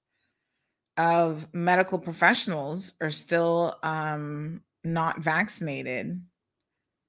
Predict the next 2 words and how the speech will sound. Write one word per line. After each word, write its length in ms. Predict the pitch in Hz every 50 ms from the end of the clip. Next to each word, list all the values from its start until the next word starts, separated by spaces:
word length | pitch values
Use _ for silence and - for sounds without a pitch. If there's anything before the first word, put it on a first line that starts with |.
| _ _ _ _ _ _ _ _ _ _ _ _ _ _ _ _ _ _ _ _ _ _ _ _ _ _ _ _ _ _ _ _ _ _ _ _ _ _ _ _ _ _ _ _ _ _ _ _ _ _ _ _ _ _ _ _ _ _ _ _ _ _ _ _ _ _ _ _ _ _ _ _ _ _ _ _ -
And 260 | 160 170 175 175 175
then 380 | 180 180 180 175 175 175 -